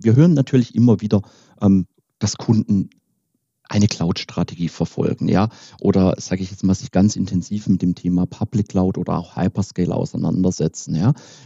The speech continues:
Wir sind aber überzeugt davon, dass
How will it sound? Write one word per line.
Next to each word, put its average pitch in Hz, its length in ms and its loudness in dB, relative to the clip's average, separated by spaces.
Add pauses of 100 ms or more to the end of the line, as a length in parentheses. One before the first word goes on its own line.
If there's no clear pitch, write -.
Wir 95 320 6
sind 175 300 4
aber 127 180 4
überzeugt 101 640 0
davon, 131 340 2 (240)
dass - 320 0